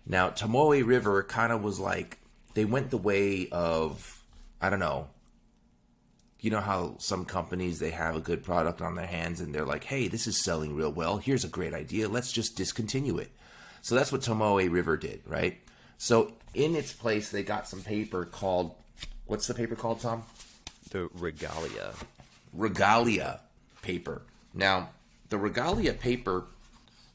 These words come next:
Speaker 1: it's not as, I wanna say, it doesn't feel as lacquered as the Tomoe River
Speaker 2: I have
Speaker 1: paper.
Speaker 2: some on this creative block as well.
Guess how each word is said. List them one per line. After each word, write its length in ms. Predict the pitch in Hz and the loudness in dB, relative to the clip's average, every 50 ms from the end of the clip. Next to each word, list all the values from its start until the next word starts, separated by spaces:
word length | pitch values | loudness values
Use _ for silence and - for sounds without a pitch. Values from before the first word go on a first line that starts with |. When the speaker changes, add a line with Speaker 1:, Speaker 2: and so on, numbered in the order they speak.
| - - | -8 -2
Speaker 1:
it's 240 | 131 131 131 - | -2 0 0 0
not 320 | - 151 160 170 185 - - - | 0 2 4 4 4 2 0 0
as, 640 | 143 131 131 127 123 117 107 95 87 - - - - - - - _ - - - - | 2 2 4 4 4 2 2 0 -2 -2 -4 -4 -8 -16 -20 -20 _ -20 -18 -6 -2
I 60 | 107 | -2
wanna 240 | 107 110 107 101 95 | 0 0 0 0 0
say, 380 | - - - 107 101 95 90 | 0 0 2 2 4 4 4
it 180 | 87 - - 98 | 2 2 0 0
doesn't 260 | - 135 143 151 156 | 0 0 0 0 -4
feel 340 | 139 - - 135 117 107 - - | -6 -2 2 4 4 4 4 2
as 180 | 101 92 - | 0 0 0
lacquered 640 | - 78 82 87 87 95 - - 120 127 131 135 135 - - - - - _ _ - - | -4 -2 0 0 0 0 -2 -2 -4 -4 -4 -4 -8 -12 -18 -20 -20 -20 _ _ -12 -4
as 600 | - 117 120 120 123 123 120 113 107 - - - - - _ _ _ _ - - _ _ - - - _ _ - - _ _ _ _ _ _ _ _ _ | 0 2 4 4 4 4 2 -2 -4 -4 -6 -8 -12 -16 _ _ _ _ -20 -20 _ _ -20 -20 -20 _ _ -20 -20 _ _ _ _ _ _ _ _ _
the 120 | - 117 117 | -2 -2 0
Tomoe 480 | 117 127 127 123 123 123 127 123 123 | 0 0 2 4 4 4 4 4 4
River 220 | 123 123 117 123 120 | 2 2 2 0 0
Speaker 2:
I 20 | 123 | 0
have 100 | 123 123 | 0 0
Speaker 1:
paper. 120 | 123 127 | 0 0
Speaker 2:
some 220 | 127 85 85 78 60 | -2 -2 -4 -8 -10
on 160 | 53 76 78 | -8 -8 -6
this 300 | 73 71 71 - - - - | -6 -8 -8 -8 -10 -14 -14
creative 560 | - - - 80 73 71 76 73 76 69 - | -18 -10 -8 -6 -6 -6 -6 -8 -8 -10 -8
block 320 | 67 62 53 - - - - | -10 -10 -8 -10 -12 -14 -14
as 120 | - - - | -16 -16 -16
well. 320 | - - - - - - | -16 -16 -16 -16 -16 -18